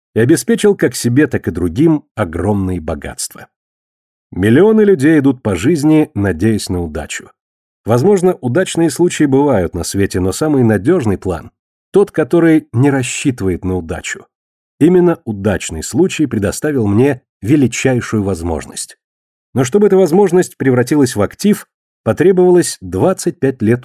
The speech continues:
упорной работы. Мой удачный случай заключался в том, что я познакомился с Эндрю Карнеги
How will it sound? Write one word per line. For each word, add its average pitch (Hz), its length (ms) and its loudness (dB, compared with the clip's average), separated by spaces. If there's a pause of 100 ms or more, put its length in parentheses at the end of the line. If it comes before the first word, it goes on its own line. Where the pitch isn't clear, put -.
упорной 87 440 -4
работы. 85 500 -8 (800)
Мой 156 320 2
удачный 113 520 -2
случай 175 600 0
заключался 131 580 0
в - 60 -6
том, 196 160 2
что - 160 -2
я 147 60 0
познакомился 143 800 0
с - 160 -6
Эндрю 127 280 0
Карнеги 82 640 -4